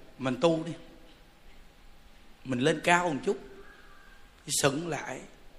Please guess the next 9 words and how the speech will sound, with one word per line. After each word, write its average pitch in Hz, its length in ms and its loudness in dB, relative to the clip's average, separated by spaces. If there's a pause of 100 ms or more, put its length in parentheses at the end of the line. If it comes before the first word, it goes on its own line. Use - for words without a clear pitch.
(600)
Giống 214 180 2
mình 165 100 4
đang 180 180 8
nói 202 100 2
chuyện 156 360 2
nó 202 80 0
ho, 196 440 4 (600)
sững 170 300 8
lại, 147 280 8